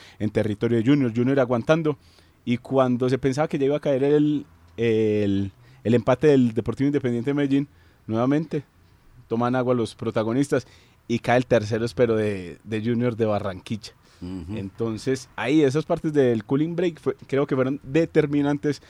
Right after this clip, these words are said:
Speaker 1: en este, en este compromiso, porque los dos equipos se vieron beneficiados. Independiente Medellín en el primer tiempo, Junior de Barranquilla en el segundo,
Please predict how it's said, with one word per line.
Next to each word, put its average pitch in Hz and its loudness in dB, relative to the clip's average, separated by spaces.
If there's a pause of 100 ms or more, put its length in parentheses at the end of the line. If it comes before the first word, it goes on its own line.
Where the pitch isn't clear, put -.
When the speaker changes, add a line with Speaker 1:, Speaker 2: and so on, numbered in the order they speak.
(240)
Speaker 1:
en 107 0
este, 131 2
en 110 -2
este 110 -4
compromiso, 127 0
porque 104 -2 (360)
los 110 4
dos 127 6
equipos 160 2
se 156 6
vieron 135 6
beneficiados. 131 4 (140)
Independiente 110 -2
Medellín 127 2
en 147 2
el 139 0
primer 127 0
tiempo, 160 2 (320)
Junior 127 0
de 135 4
Barranquilla 120 2
en 143 2
el 139 0
segundo, 139 4